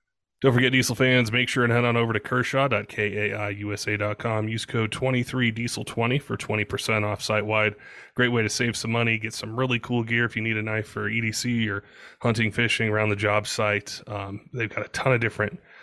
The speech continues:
options, really, to meet any budget, which is what's so cool about their lineup. Um, one of their newest models that they've released this year is the Duralock, which is priced right. The blade's made out of D two steel. The opening mechanism is super smooth, keeps your fingers away from the blade when you open and close it.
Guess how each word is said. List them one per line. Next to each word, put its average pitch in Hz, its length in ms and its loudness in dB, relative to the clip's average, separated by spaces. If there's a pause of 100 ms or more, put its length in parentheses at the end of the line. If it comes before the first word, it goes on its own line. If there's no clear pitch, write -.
(220)
options, 107 500 -2
really, 156 160 6
to 113 80 4
meet 110 220 2
any 110 160 2
budget, 98 400 -6
which - 200 -8
is 117 120 -10
what's 117 160 -8
so 131 260 4
cool 120 180 2
about 101 220 -2
their 104 140 -6
lineup. 101 440 -2 (320)
Um, 104 300 -2
one 131 140 4
of 127 60 4
their 113 120 4
newest 123 400 2
models 107 560 0
that 110 220 -2
they've 107 180 0
released 104 380 0
this 107 200 -2
year 101 180 0
is - 100 -12
the 104 60 -10
Duralock, 101 640 -2 (340)
which 104 180 2
is - 100 -4
priced - 440 2
right. 117 260 0 (100)
The 110 120 -10
blade's 107 260 -2
made 104 140 0
out 101 100 2
of 98 80 -2
D 104 140 -6
two 123 200 0
steel. 110 460 0 (440)
The 104 180 -2
opening 113 360 0
mechanism 104 480 -2
is 95 80 -8
super 123 320 -4
smooth, 110 400 0
keeps - 220 -6
your - 60 -10
fingers 110 280 -2
away 104 160 2
from 104 160 -6
the 98 60 -2
blade 104 260 0
when 101 120 0
you 104 100 -4
open 107 160 -6
and 104 100 -8
close 110 240 -2
it. - 160 -2